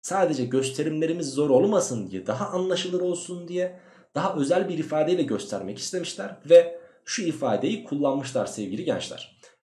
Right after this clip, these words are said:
X üzeri n eşittir A eşitliğini sağlayan x sayısını, e, x sayısı A'nın n'inci kuvvetten köküdür diyoruz sevgili gençler. Yani burada x'i yalnız bırakma metodudur bu.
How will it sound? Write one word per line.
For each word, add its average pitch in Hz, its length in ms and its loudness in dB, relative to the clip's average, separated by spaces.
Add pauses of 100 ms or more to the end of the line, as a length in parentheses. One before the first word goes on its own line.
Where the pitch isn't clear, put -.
X 208 220 -4
üzeri 160 240 0
n 135 240 -2
eşittir - 380 -6
A 165 220 0
eşitliğini 123 400 -4
sağlayan 147 520 -2
x 180 180 -8
sayısını, 127 760 -4 (260)
e, 107 240 0
x 151 180 -6
sayısı 123 580 0
A'nın 160 440 -2
n'inci 160 460 -4
kuvvetten 151 640 -4
köküdür 143 480 0
diyoruz 92 300 -6
sevgili 90 280 -10
gençler. 87 320 -12
Yani 190 280 -2
burada 165 260 6
x'i 156 360 -4
yalnız 151 400 0
bırakma 139 320 2
metodudur 98 480 -2
bu. - 120 -18